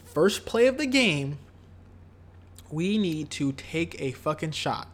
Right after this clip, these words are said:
And if they get a p-, I don't care. It's just more of just like a, "Hey, we're here," right? If you wanna get into a, a, a s-, a slinging match, even though they're better at that, that's what they're built to do.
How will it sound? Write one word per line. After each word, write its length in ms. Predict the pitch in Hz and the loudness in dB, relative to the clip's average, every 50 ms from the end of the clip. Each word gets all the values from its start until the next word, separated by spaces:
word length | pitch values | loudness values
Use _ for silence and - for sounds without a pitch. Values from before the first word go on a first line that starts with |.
| - - - - - - - - - - - - - - - - - - - - - - - - - - - - - - - - | -20 -20 -20 -20 -20 -20 -20 -20 -20 -20 -20 -20 -20 -20 -20 -20 -20 -20 -20 -20 -20 -20 -20 -20 -20 -20 -20 -20 -20 -16 -6 -4
And 160 | 165 160 156 | -2 0 0
if 160 | 151 139 - | -2 -2 -2
they 100 | - 180 | -4 -6
get 160 | 175 170 175 165 | -2 -2 -2 -4
a 60 | 156 | -4
p-, 160 | - - - - - | -6 -10 -12 -4 2
I 160 | 190 208 202 | 4 6 6
don't 240 | 202 190 170 131 - | 6 6 2 0 -4
care. 520 | - - 170 170 165 147 135 123 113 - - - - - - - - - - | -8 -6 -2 -2 0 0 0 -2 -4 -8 -14 -20 -20 -20 -20 -20 -20 -8 -2
It's 180 | - 180 180 - | 0 0 0 2
just 160 | 208 180 - | 0 0 2
more 280 | 170 165 170 175 170 165 | 2 6 6 8 8 6
of 80 | 151 | 6
just 240 | 139 170 160 - - | 4 2 0 2 2
like 240 | 165 147 147 139 147 | 2 2 2 0 -2
a, 160 | 139 120 - - | -4 -6 -6 -2
"Hey, 220 | - 160 156 160 147 | 2 4 4 4 4
we're 200 | 135 147 165 160 | 4 4 2 2
here," 480 | 147 123 170 175 160 151 131 123 123 - - - - - - - - - - | 2 0 0 0 0 0 0 -2 -6 -10 -16 -20 -20 -20 -20 -20 -20 -10 -2
right? 200 | 143 143 151 120 | 0 2 2 2
If 140 | - 147 151 | 2 0 2
you 100 | 175 170 | 2 2
wanna 140 | 175 175 | 4 2
get 140 | 165 170 170 | 2 2 0
into 240 | 170 165 - 170 151 | 0 0 0 0 2
a, 160 | 147 143 - - - - | 2 0 0 -4 -8 -8
a, 360 | - 143 147 143 139 139 135 - - - - - - | -4 -2 -2 -2 -2 -2 -4 -6 -12 -18 -20 -14 -10
a 40 | 127 | -8
s-, 200 | 131 - - - | -8 -8 -6 -4
a 160 | - 143 135 131 | -2 -2 -2 -2
slinging 400 | - - 170 175 180 185 185 185 | -2 0 2 2 4 4 2 0
match, 360 | 190 196 202 208 202 - - | 0 0 0 0 -2 -4 -4
even 240 | 170 180 175 180 170 | -4 -2 -2 0 0
though 340 | 170 165 160 160 160 156 - - - - - - - | 2 4 4 4 2 2 -2 -8 -16 -20 -20 -12 -4
they're 160 | 143 156 160 | 0 2 2
better 340 | 151 135 147 147 170 170 180 | 2 2 0 0 2 2 2
at 140 | 175 180 - | 0 -2 -2
that, 200 | 208 208 208 170 | -2 -2 0 0
that's 180 | 165 156 - - | -2 -4 -4 -4
what 80 | 165 156 | -4 -2
they're 140 | 165 156 | -2 -2
built 280 | 139 - 151 156 - - | -2 -2 -4 -6 -6 -6
to 100 | - 143 | -8 -8
do. 380 | 131 127 139 151 170 196 214 | -6 -4 -2 -2 0 -2 -2